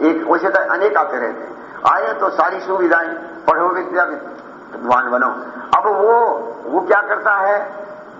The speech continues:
जो यहां आके करना चाहिए, जिस संयम में, वो रहता ही नहीं, अनुशासन में नहीं रहता, वो पुरुषार्थ ही नहीं करता।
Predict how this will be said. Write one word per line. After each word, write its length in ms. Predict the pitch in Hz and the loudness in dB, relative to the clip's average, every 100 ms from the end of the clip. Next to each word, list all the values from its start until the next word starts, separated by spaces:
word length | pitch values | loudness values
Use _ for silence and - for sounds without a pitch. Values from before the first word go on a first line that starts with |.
| - | -6
जो 240 | 185 233 214 | 0 2 2
यहां 220 | 160 185 | 2 0
आके 260 | 180 - 190 - | -2 -4 -10 -6
करना 300 | 151 139 175 | -4 -2 -2
चाहिए, 760 | 165 139 127 135 104 - - 131 | -2 -6 -6 -8 -8 -10 -14 0
जिस 260 | 143 180 | 2 2
संयम 540 | 139 - 165 156 135 - | -4 -2 2 2 2 -2
में, 80 | - - - | -8 -12 -4
वो 260 | 139 156 131 | 2 2 2
रहता 280 | 156 156 143 | 0 0 0
ही 160 | 185 | 0
नहीं, 180 | 208 - - - - - - - - - - - - - - - - - - - - | -2 -4 -6 -12 -16 -18 -20 -20 -20 -20 -20 -20 -20 -20 -18 -18 -18 -18 -18 -14 0
अनुशासन 440 | 139 165 175 170 160 | 2 4 2 2 0
में 140 | 156 | 0
नहीं 240 | - 143 | 0 2
रहता, 240 | 156 185 160 | 4 4 0
वो 160 | 160 151 - - - | -2 -6 -10 -16 -8
पुरुषार्थ 500 | - 123 113 131 170 | -4 0 4 4 2
ही 60 | 180 | -2
नहीं 200 | 185 185 | -4 -2
करता। 300 | 185 - 185 | -2 -2 -4